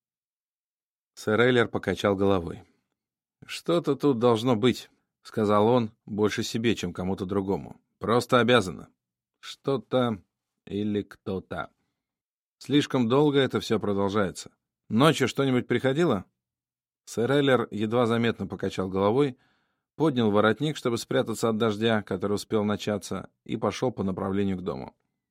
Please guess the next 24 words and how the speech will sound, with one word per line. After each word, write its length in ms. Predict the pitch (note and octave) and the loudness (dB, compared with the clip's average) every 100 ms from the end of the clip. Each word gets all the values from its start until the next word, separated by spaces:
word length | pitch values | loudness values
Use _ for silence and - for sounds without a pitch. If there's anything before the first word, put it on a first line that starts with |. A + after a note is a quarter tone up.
| _ _ _ _ _ _ _ _ _ _ | _ _ _ _ _ _ _ _ _ _
«Ему 320 | - G#2 F#2+ G#2 | -8 -4 0 2
он 160 | G#2 | 0
тоже 300 | - G2+ F#2+ | 0 0 0
не 100 | F#2+ | 0
давал 300 | F#2 F2+ F2 | 0 0 -2
покоя», — 380 | D#2+ F2+ - F2 | -2 -4 -4 -8
подумал 380 | D#2+ F2+ F2 E2+ | -6 -6 -6 -6
Натан. 400 | F2 E2+ - - _ _ _ _ _ _ _ _ _ | -6 -8 -12 -18 _ _ _ _ _ _ _ _ _
«Он 180 | G#2+ A2 | 0 0
и 180 | - A2 | 0 0
у 100 | G#2 | 0
него 340 | G#2 F#2+ G#2+ | 0 2 2
в 40 | G2 | 2
голове 360 | F#2+ F#2 F2+ | -2 -2 -2
тоже». 460 | E2+ F#2 C#2+ - - _ _ _ _ _ _ _ _ _ _ _ _ - | -6 -10 -10 -12 -20 _ _ _ _ _ _ _ _ _ _ _ _ 0
Машина 380 | G#2+ A2+ F#3+ C#3+ | 2 4 4 2
притормозила 640 | C3+ A2+ A#2+ A#2+ B2 D3 | 0 0 2 2 2 2
рядом 280 | A#2 G#2+ G2 | 2 2 0
с 100 | - | -4
ними 220 | D#3 D3 | -2 -2
и 220 | C3 - | -2 -2
медленно 500 | G#2+ C3 D#3+ C3 A#2 | 0 0 -2 -2 -2
поехала 400 | G#2 A2 A2 G#2+ | -2 -2 -2 -2
мимо. 400 | G2+ F#2+ E2+ B1+ | -2 -2 -6 -10